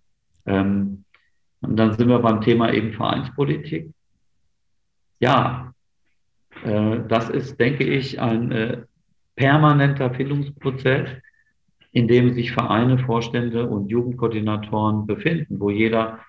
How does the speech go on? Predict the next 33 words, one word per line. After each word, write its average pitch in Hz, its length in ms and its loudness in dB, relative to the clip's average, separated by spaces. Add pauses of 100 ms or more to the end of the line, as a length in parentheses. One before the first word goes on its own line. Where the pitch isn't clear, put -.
(160)
das 117 200 -2
auch 113 180 0
einbringen 120 560 0
muss, 117 200 -4
was 104 200 -2
ihm 110 160 -4
wichtig 151 360 -4
ist. - 240 -6 (1080)
Ähm, 107 640 2 (1500)
äh, 123 540 2 (500)
ja, 127 240 2
hängt 117 220 4
von 113 160 2
den 113 220 2
Zielen 165 380 2
ab, 143 380 0
äh, 135 60 0
es 123 840 0
hängt 117 220 -2
von 113 160 -2
der 120 120 0
Anzahl 120 320 0
der 113 120 0
Mitglieder 127 460 -2
ab, 117 200 0
Anzahl 110 320 -4
der 113 120 2
Mannschaften. 127 920 -2 (560)
Und, 120 420 2 (580)
aber 127 640 4
es 131 200 -4
gibt - 240 -2
auch 123 400 2